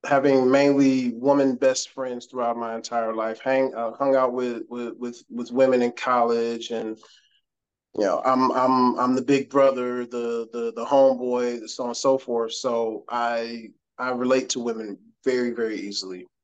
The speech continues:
And within minutes of coming in the studio, within minutes of arriving on the shoot, I'm laughing with them, I'm joking with them,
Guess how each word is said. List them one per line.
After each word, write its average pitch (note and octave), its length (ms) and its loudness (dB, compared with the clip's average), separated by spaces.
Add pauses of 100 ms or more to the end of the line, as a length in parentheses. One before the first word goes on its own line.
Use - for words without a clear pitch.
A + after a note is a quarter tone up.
(460)
And A2+ 580 2
within B2+ 500 2
minutes A#2 380 0
of A#2 100 -14
coming A#2+ 280 -2
in A#2 80 -4
the A2+ 60 -6
studio, C3+ 640 0
within A#2+ 360 -10
minutes B2 340 -6
of A2 100 -14
arriving A#2 420 -4
on A2+ 100 -6
the A2+ 80 -6
shoot, B2+ 280 -4
I'm A2+ 200 -4
laughing A2+ 420 -4
with G#2+ 140 -10
them, A2 160 -6
I'm A2+ 160 -6
joking A#2 460 -2
with A2 220 -6
them, G#2 260 -4